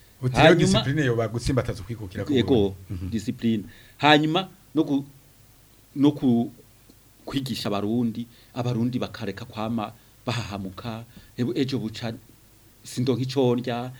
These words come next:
Speaker 2: ejo si-, buca mpunga, ejo buca "Ntaronka akazi, nzokwiga sinzoronka akazi," imitima y'abarundi itekane. Bumve
Speaker 1: No,
Speaker 2: ko bari mu gihugu
Speaker 1: ubibigishije
Speaker 2: cyacu.
Speaker 1: gusa mu majambo botekana ku kazi batakaronse,
Speaker 2: Eh,
Speaker 1: bagira
Speaker 2: none
Speaker 1: batakironse.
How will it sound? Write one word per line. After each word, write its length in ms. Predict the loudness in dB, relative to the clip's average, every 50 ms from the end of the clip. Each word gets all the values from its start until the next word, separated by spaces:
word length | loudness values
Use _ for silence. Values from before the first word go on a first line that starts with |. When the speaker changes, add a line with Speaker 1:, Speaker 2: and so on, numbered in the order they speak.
| -20 -6 0
Speaker 2:
ejo 200 | 0 2 2 2
si-, 220 | -2 -4 -6 -12 -12
buca 460 | -10 -10 -10 -8 -8 -8 -6 -4 -6
mpunga, 640 | -2 0 2 2 2 2 0 -2 -2 -2 -4 -4 -8 -10 -16 -20 -8 2
ejo 260 | 2 2 4 4 2
buca 500 | 2 2 -2 -4 -2 -2 0 0 -2 -4 -8 -18 -20 -20 -20 -20 -20 -20 -20 -14
"Ntaronka 580 | -10 -4 -2 0 2 4 8 8 8 8 8 4
akazi, 640 | 0 2 2 2 2 2 2 2 2 2 2 -2 -6 -10 -10 -2
nzokwiga 460 | 2 4 4 4 4 0 0 2 0
sinzoronka 460 | -2 -2 -2 0 2 2 4 2 0 0
akazi," 480 | -4 -4 -4 -6 -4 -6 -10 -10 -10 -12 -18 -20 -20 _ _ _ _ _ _
imitima 440 | 0 0 0 0 0 0 0 2 2
y'abarundi 380 | 2 0 -2 -4 -6 -6 -8
itekane. 840 | -12 -14 -14 -14 -14 -14 -14 -12 -10 -10 -10 -10 -12 -14 -14 -16 -16 -18 -20 -20 -20 -20 -20 -20 -14 -8
Bumve 200 | -4 -2 2 4
Speaker 1:
No, 80 | 4 6
Speaker 2:
ko 60 | 6
bari 160 | 6 6 6
mu 60 | 6
gihugu 120 | 4 4 4
Speaker 1:
ubibigishije 300 | 2 2 2 2 2 2
Speaker 2:
cyacu. 60 | 2 2
Speaker 1:
gusa 160 | 0 0 0
mu 60 | 0 0
majambo 380 | 0 -2 0 -2 -2 0 0
botekana 680 | 0 2 0 2 2 0 0 0 -2 -6 -6 -8 -10 -12
ku 60 | -12
kazi 220 | -8 -10 -6 -2 -2
batakaronse, 640 | -2 -2 -4 -8 -8 -2 0 0 2 0 6 12 12
Speaker 2:
Eh, 160 | 12 12 12
Speaker 1:
bagira 180 | 12 12 12 10
Speaker 2:
none 160 | 12 12 12
Speaker 1:
batakironse. 440 | 12 12 12 8 6 6 6 4